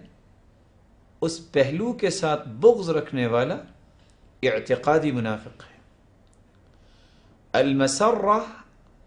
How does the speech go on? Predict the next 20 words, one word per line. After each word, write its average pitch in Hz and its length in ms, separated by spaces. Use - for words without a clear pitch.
بانقفاض 147 1000
دین 202 260
الرسول، 143 680
پانچویں 220 460
قسم، 226 280
ایک 123 200
شخص - 460
اللہ 127 560
کے 143 140
رسول 160 520
کے 143 240
دین 160 640
کی 143 320
پستی 196 680
پر 175 160
خوش - 460
ہو، 151 200
اعتقادی 135 680
منافق 120 560
ہے۔ - 100